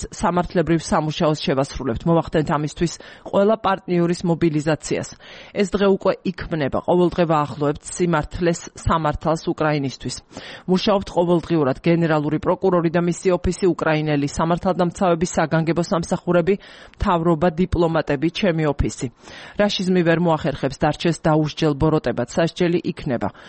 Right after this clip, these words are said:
თუ კი რომელიმე ტერორისტს იმედი აქვს, რომ სადმე დაიმალება, ეს მათ არ გამოუვათ. ყველა, ვინც დაბომბა უკრაინა, ვინც გადაწვა სოფლები,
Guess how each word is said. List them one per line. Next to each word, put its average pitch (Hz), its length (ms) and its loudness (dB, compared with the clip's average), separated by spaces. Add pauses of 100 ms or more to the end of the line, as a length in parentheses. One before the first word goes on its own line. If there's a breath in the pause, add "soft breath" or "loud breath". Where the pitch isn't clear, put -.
(120)
თუ - 140 -4
კი - 120 -2
რომელიმე 165 400 4
ტერორისტს 160 520 0
იმედი 165 360 2
აქვს, 139 260 -2
რომ 151 180 0 (300 loud breath)
სადმე 160 440 0
დაიმალება, 180 680 2
ეს - 280 -2
მათ 156 160 -2
არ 147 160 0
გამოუვათ. 127 520 -2 (320 loud breath)
ყველა, 214 320 2
ვინც 196 220 -2
დაბომბა 156 520 0
უკრაინა, 127 500 -2
ვინც 151 240 -2
გადაწვა 160 480 0
სოფლები, 120 540 -2